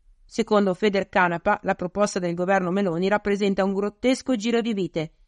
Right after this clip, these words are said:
mentre cia Agricoltori Italiani la definisce inaccettabile, sostenendo che potrebbe portare alla chiusura di moltissime aziende agricole,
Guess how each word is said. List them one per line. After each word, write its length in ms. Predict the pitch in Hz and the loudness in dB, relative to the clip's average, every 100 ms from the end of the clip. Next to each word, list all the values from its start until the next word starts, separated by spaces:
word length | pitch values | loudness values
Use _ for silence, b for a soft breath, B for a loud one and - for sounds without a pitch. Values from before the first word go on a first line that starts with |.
| - _ | -20 _
mentre 360 | - 214 208 185 | -2 0 2 -2
cia 380 | - 254 233 185 | -4 -2 2 4
Agricoltori 640 | 180 185 190 214 220 208 | 4 0 0 -2 0 0
Italiani 500 | 175 214 214 165 160 | 2 0 2 2 0
la 100 | 175 | 0
definisce 500 | 180 185 208 190 196 - | 0 0 -2 -4 -4 -4
inaccettabile, 880 | 233 226 220 220 202 160 156 147 _ _ _ - _ | 0 0 -2 -4 2 0 0 -10 _ _ _ -20 _
sostenendo 600 | - 196 226 214 180 185 | -4 -2 2 2 2 0
che 140 | 202 | -2
potrebbe 400 | - - 196 190 | -4 0 0 2
portare 420 | 185 190 - 185 | -2 -2 2 2
alla 160 | 170 170 | 4 -2
chiusura 380 | - 202 208 208 | -4 -4 -2 0
di 120 | 185 | 0
moltissime 540 | 180 175 240 - 233 | -2 -4 -6 -2 0
aziende 300 | 226 208 214 | 0 0 0
agricole, 500 | 220 202 156 151 147 | 2 0 -2 -4 -6